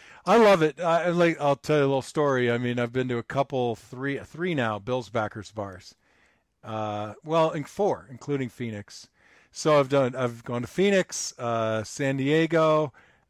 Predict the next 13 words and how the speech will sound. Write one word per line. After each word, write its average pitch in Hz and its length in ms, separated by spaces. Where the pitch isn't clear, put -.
Albuquerque, 151 800
not 135 240
for 139 160
a 127 60
game, 127 360
but 113 200
partied 127 360
with 120 120
them, 120 380
and 117 260
then 110 400
Denver. 107 540
And 151 200